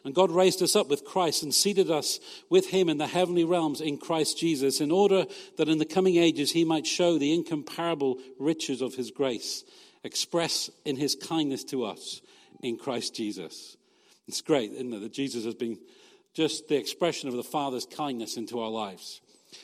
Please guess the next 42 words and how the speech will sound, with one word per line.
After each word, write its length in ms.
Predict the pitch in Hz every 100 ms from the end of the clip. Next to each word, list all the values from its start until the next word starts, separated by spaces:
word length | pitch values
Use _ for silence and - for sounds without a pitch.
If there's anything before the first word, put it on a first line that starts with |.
| _
"For 160 | - 165
it 80 |
is 120 | 196 196
by 140 | 170
grace 440 | 135 175 190 -
you 80 | 175
have 100 | 151
been 160 | 151 151
saved 460 | - 170 135 -
through 300 | - - 170
faith. 500 | 170 147 104 - - - _ _ _ _ -
And 120 | 123
this 140 | 151 151
is 80 |
not 200 | 131 151
from 120 | 151 143
yourselves, 520 | 131 - 165 127 117
it 80 | 123
is 140 | -
the 80 | 80
gift 300 | 139 135 -
of 120 | 110
God, 340 | 117 90 - - _ _ _ _ _ 120
not 180 | 151
by 160 | 151 147
works, 560 | 120 104 92 - - - _ _ _
so 160 | - 123
that 160 | 123
no 220 | 131 143
one 320 | 127 107 104 104 - _ _ _
can 180 | - 110
boast." 520 | 101 82 - - - _ _ - - _
Amen. 320 | 131 147 180 - - - -
I 60 | 208
want 120 | 220
to 60 | 175
just 180 | 202
pick 140 | - 190
up 80 | 170
that 160 | 165
last 320 | 175 180 -
verse. 480 | 156 170 135 - -